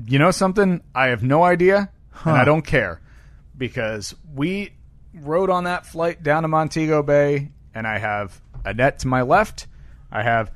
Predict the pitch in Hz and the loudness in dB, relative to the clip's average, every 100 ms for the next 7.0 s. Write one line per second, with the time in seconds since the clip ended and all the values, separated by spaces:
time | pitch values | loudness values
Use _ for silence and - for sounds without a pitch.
0 | - - 110 113 - - - - - 107 | -18 -18 -8 -4 -4 -6 -20 -20 -18 -6
1 | 131 151 143 131 127 120 123 127 123 123 | -2 -2 -2 -2 -4 -6 -6 -4 -2 -2
2 | 120 120 127 110 104 143 135 123 135 127 | -4 -8 -12 -10 -4 -2 -2 -2 -6 -6
3 | 117 113 - 214 220 180 185 185 - - | -8 -14 -6 -4 0 4 6 6 2 -2
4 | 156 - - - 214 156 208 175 202 - | 0 0 -2 2 2 2 0 0 -2 -2
5 | 214 202 - 156 202 - 196 190 202 - | 0 0 2 0 0 0 2 4 4 2
6 | - - 180 - - 180 190 151 294 | -2 -12 -14 -2 0 2 0 -2 -2